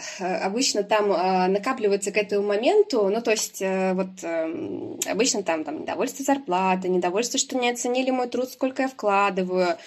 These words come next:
Ну, то есть там обычно в такой, э, списочек, э, что именно здесь не устраивает, что именно здесь стрессует.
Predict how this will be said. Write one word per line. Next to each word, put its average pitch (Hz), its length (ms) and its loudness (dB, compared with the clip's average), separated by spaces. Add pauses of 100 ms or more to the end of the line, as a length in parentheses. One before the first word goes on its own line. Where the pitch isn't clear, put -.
(220)
Ну, 233 80 -6
то 240 80 0
есть 226 120 -2
там 208 160 4
обычно 196 1080 2
в - 60 -20
такой, 185 340 -4 (140)
э, - 240 -8
списочек, 208 680 -2
э, 175 240 -2
что 220 360 2
именно 196 280 4
здесь 196 180 2
не 190 80 0
устраивает, 220 420 2
что - 180 -4
именно 190 260 0
здесь 185 240 -2
стрессует. - 680 -2